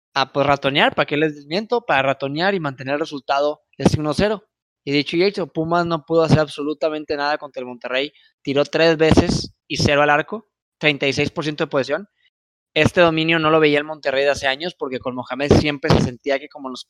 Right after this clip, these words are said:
que nos podían ganar, porque Mohamed no acostumbraba a tener el balón, era más como contragolpear o atacar directo.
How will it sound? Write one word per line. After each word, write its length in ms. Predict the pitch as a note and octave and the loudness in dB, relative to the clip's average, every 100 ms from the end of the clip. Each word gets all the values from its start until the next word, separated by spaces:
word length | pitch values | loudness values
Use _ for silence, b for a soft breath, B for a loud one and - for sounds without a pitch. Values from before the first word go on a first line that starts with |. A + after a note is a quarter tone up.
| _ | _
que 120 | C3+ | -10
nos 140 | B2+ - | -10 -8
podían 280 | C3 C3 | -4 -4
ganar, 380 | D3 C#3+ D3 F#3+ - | -2 0 0 -2 -8
porque 200 | C#3+ B2+ | -8 -8
Mohamed 320 | B2+ B2+ B2+ | -8 -10 -6
no 100 | C#3+ | -6
acostumbraba 440 | D3+ - B2 B2 | -6 -10 -4 -4
a 20 | |
tener 160 | C3+ B2 | -4 -6
el 60 | B2+ | -6
balón, 220 | A#2+ C#3+ | -4 -4
era 120 | C3+ | -4
más 180 | C3+ B2+ | -2 -2
como 200 | C#3+ C3 | -2 -20
contragolpear 640 | B2 A#2+ A#2 A2+ A#2+ B2+ | -16 -10 -8 -6 0 2
o 80 | C3+ | 2
atacar 320 | A#2+ A2+ B2 | -2 -4 -8
directo. 440 | B2 C3 C3 - | -4 -4 -6 -10